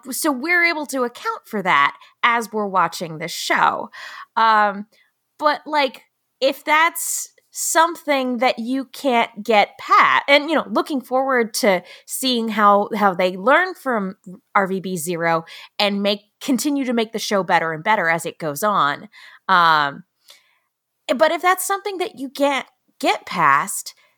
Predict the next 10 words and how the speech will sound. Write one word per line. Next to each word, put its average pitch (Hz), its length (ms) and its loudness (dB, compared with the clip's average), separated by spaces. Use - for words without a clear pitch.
that's 339 400 -2
fine. 262 680 -2
If 262 320 2
a, 277 220 2
if, 277 260 2
if 247 220 4
a 202 100 2
piece 403 420 -4
of 294 180 0
entertainment 254 1000 -4